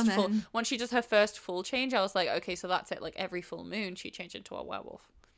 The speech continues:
Speaker 2: Yeah,
Speaker 1: That's
Speaker 2: but
Speaker 1: like
Speaker 2: then I wasn't sure if then she would be, um, just in that form forever,
Speaker 1: Oh,
Speaker 2: because obviously
Speaker 1: maybe.
Speaker 2: when, because when they get attacked by the original werewolf,
Speaker 1: Yeah.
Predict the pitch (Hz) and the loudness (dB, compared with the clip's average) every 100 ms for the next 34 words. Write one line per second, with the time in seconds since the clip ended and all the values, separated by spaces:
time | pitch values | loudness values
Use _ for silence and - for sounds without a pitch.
0 | _ _ _ _ _ _ _ - 202 170 | _ _ _ _ _ _ _ -6 -2 0
1 | 180 202 208 190 285 294 311 302 302 226 | 0 0 4 4 6 4 2 0 -2 -4
2 | 277 247 240 240 233 - - _ _ _ | 0 0 0 -2 -4 -12 -20 _ _ _
3 | 226 233 220 220 233 214 190 - 214 208 | -2 2 2 2 -2 -2 -4 -4 -4 -2
4 | 196 196 - 180 180 180 180 - _ _ | -4 -8 -6 -4 -4 -6 -10 -14 _ _
5 | - 208 202 190 185 - 202 196 196 233 | -6 -4 -2 -2 -4 -4 -6 -4 2 4
6 | 294 330 311 254 247 240 220 226 226 214 | 6 4 2 0 0 0 -2 -4 -2 -2
7 | 208 208 214 _ _ _ _ - 294 320 | 0 -2 -6 _ _ _ _ -4 -2 2
8 | 302 294 294 285 240 254 240 - 220 220 | 2 4 2 0 -2 -2 -4 -4 -4 0
9 | 214 208 202 196 202 185 180 180 156 143 | 0 -2 -6 -8 -8 -6 -2 -4 -4 -12
10 | 180 214 214 - | -10 -4 -2 -4